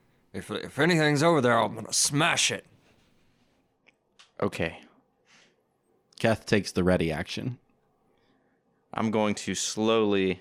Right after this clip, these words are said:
Speaker 2: crack the door open and try to peek through it.
Speaker 3: Okay. You peek the, peek through the door, and you see piles of bones to the left of you, where the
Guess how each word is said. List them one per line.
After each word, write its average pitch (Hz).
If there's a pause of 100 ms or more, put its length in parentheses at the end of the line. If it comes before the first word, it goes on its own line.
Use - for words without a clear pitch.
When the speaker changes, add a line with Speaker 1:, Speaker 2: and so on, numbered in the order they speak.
(120)
Speaker 2:
crack -
the 95
door 95
open 85
and 82
try 92
to 90
peek -
through 87
it. - (280)
Speaker 3:
Okay. 139 (260)
You 90 (360)
peek -
the, 90 (280)
peek 110
through 98
the 92
door, 92 (760)
and 87
you 90
see 101 (160)
piles 107
of 90
bones 101
to 90
the 87
left 92
of 101
you, 120 (680)
where 90
the 87